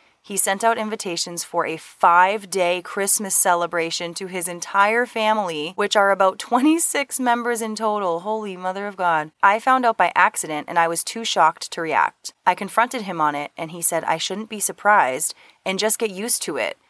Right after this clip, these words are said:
because after his father's death, he's now the family's head,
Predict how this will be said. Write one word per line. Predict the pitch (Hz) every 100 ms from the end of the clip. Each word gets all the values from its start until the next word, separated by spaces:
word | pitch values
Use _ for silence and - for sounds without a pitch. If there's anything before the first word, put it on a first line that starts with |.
| _
because | 202 202 185
after | 190 - 233
his | 233
father's | 214 202 226
death, | 185 151 160 - _ _
he's | - 233 240
now | 202 165 156 165
the | 175
family's | 170 160 156 156 - _ _
head, | - 220 95 156